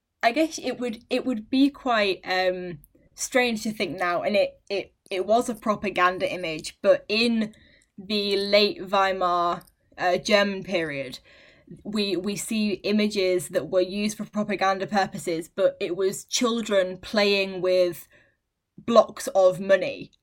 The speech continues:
You know, they, they, they used blocks of paper money as toys, and it, you know, shows how, how worthless this money then became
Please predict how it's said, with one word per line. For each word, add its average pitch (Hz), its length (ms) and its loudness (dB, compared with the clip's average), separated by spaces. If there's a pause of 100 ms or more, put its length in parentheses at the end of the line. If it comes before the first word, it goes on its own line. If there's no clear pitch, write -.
(520)
You 220 140 4
know, 180 60 4
they, 180 460 2
they, 185 400 0
they 202 140 0
used 190 580 -6
blocks - 380 2
of 175 380 -2
paper 226 340 0
money 185 320 -2
as 175 180 -4
toys, 160 540 0 (440)
and 202 140 0
it, - 120 -6
you 233 80 -2
know, 190 160 6
shows 220 380 -2
how, 190 420 2
how 208 240 4
worthless 196 720 -2
this - 280 -6
money 196 280 0
then 180 280 0
became 185 580 0